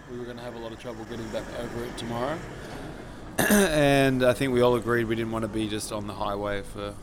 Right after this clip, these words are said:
two hundred and eighty Ks tomorrow. So we're now going to Loxton, um, which is staying on this side of the Murray.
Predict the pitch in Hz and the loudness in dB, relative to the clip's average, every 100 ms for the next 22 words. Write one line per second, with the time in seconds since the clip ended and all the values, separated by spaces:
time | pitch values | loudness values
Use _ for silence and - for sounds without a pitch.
0 | - - - - 107 104 104 104 101 - | -12 -12 -8 -6 -2 -2 0 -2 -2 -4
1 | - - - - 98 95 - 104 101 - | -4 -4 -4 -6 -6 -6 -4 -4 -2 -4
2 | - 98 92 90 - - - - - - | -2 -2 -2 -2 0 0 -2 -4 -4 -6
3 | - 120 117 113 107 - - - - - | -2 2 2 2 -2 -6 -8 -10 -10 -10
4 | - 117 131 120 127 127 127 - 120 117 | -6 2 4 6 6 6 4 2 2 4
5 | 113 117 - - 127 147 - 120 120 175 | 2 0 -4 0 0 0 -2 -2 -2 -6
6 | - - - - 113 110 113 110 107 98 | -8 -10 -10 -4 2 2 4 2 0 -4
7 | - - - 113 95 113 101 - 123 117 | -8 -8 -8 -6 -4 -2 -2 2 2 2
8 | 113 113 113 - 107 104 101 101 104 131 | 0 0 -4 -2 -2 -2 -6 -4 -4 -4